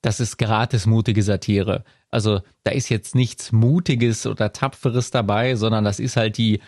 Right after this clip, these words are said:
äh, mediale Mainstream-Meinung. Deutsche Medien oder die deutsche Medienlandschaft zum großen Teil hasst Donald Trump. Sie hassen die A F D und sie hassen halt Putin.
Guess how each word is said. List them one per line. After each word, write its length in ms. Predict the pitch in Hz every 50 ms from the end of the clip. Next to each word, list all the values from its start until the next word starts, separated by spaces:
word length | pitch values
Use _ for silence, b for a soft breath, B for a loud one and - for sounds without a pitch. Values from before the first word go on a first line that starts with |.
| B B B B _ _
äh, 120 | 120 120
mediale 420 | 113 123 117 110 123 117 113 117 101
Mainstream-Meinung. 960 | 98 101 120 135 - - - 139 120 113 113 113 123 123 120 123 123 120 - - - - -
Deutsche 760 | 113 - 98 104 117 113 - - 127 117 117 113 110 110 - -
Medien 380 | 110 104 107 117 123 123 120 107
oder 80 | 104
die 40 | 98
deutsche 280 | 104 107 110 - - 101
Medienlandschaft 640 | 104 110 123 117 107 104 107 110 - 120 107 - -
zum 160 | - 110 101
großen 400 | 101 101 110 120 117 - 117 104
Teil 420 | - 107 104 104 110 107 104 101
hasst 420 | 104 107 113 107 - - - - 110
Donald 360 | 110 107 104 104 104 98 95
Trump. 380 | - - 120 117 131 139 139 -
Sie 200 | 107 104 107 101
hassen 280 | 95 107 110 - - 117
die 120 | 107 101
A 120 | 95 104 107 101
F 100 | - -
D 160 | 117 113 117
und 180 | 107 107 98
sie 140 | - 110 95
hassen 300 | 101 107 - - 117 95
halt 180 | 98 98 - -
Putin. 480 | - 151 165 151 151 143 135 131 113